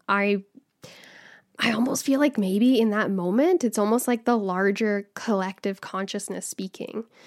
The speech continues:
It's this, this cyber network of a multitude of brains and individuals or something, right?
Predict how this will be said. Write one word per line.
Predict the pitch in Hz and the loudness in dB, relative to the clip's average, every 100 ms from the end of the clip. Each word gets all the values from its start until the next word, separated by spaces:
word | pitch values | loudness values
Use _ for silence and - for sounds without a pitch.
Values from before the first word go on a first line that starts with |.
| - | -8
It's | - 208 | -4 -4
this, | - 196 190 - - | 0 0 0 -6 -4
this | 214 202 - | -2 0 0
cyber | 196 208 220 202 | 2 2 2 2
network | 196 - 190 185 - - | 0 -2 -4 -6 -8 -8
of | 202 196 196 _ _ _ _ | -6 -6 -10 _ _ _ _
a | 202 | -6
multitude | 190 196 277 269 - 214 190 | -2 0 2 2 2 2 2
of | 190 185 | -2 -4
brains | - 190 190 190 190 | -4 -2 -2 -2 -2
and | 202 | -4
individuals | 190 190 180 202 175 170 | -4 -6 -6 -4 -4 -4
or | 196 | -6
something, | - 180 190 | -6 -8 -6
right? | 175 | -4